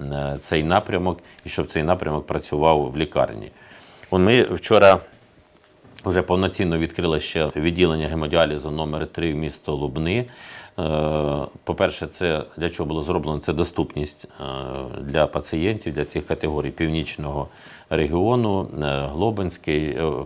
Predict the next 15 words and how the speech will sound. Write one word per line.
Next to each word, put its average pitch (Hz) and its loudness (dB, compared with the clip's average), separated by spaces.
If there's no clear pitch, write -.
Пе-, 76 -2
Пирятин, 87 2
Лубни. 78 -2
По-перше, - 2
доступність. - -4
По-друге, 95 0
це 85 -2
якість 76 2
надання 78 -2
медичної 71 -6
допомоги, 117 0
сучасний 78 -2
ремонт, 82 0
дві 73 -2
зали, 87 4